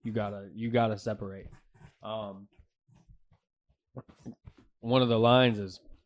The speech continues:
<laughs> "You took my emotions, now get away from me."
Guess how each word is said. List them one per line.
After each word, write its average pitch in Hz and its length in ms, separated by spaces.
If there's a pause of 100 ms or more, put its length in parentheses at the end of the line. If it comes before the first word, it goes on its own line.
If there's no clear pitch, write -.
(220)
<laughs> - 920
"You 123 160
took 139 280
my 127 220
emotions, 113 580
now 107 180
get 110 240
away 107 300
from 98 320
me." 92 240